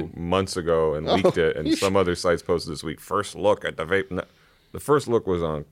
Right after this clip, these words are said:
Speaker 2: the Complex Sneakers website
Speaker 3: I
Speaker 2: months
Speaker 3: missed that,
Speaker 2: ago,
Speaker 3: so
Speaker 2: but
Speaker 3: sorry about
Speaker 1: But
Speaker 3: that.
Speaker 2: it's
Speaker 1: big
Speaker 2: okay.
Speaker 1: J L P shoe was.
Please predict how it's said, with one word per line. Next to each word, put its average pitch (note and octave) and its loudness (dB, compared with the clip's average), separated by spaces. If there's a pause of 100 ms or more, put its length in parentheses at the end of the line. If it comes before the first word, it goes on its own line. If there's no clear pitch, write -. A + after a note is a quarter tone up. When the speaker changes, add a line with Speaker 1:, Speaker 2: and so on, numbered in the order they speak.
(120)
Speaker 2:
the D2+ -6
Complex D#2+ -4
Sneakers B1+ -10
website A#1 -8
Speaker 3:
I G#2+ 0
Speaker 2:
months A#2 -2
Speaker 3:
missed G#2+ -4
that, F2 -2
Speaker 2:
ago, - -4
Speaker 3:
so - -4
Speaker 2:
but F#2 -2
Speaker 3:
sorry G#2 0
about F2+ -4
Speaker 1:
But F#2+ -2
Speaker 3:
that. - -8
Speaker 2:
it's - -10
Speaker 1:
big B2 -2
Speaker 2:
okay. - -12
Speaker 1:
J G#2 -2
L F#2 2
P F#2+ -8
shoe F2+ -10
was. E2 -10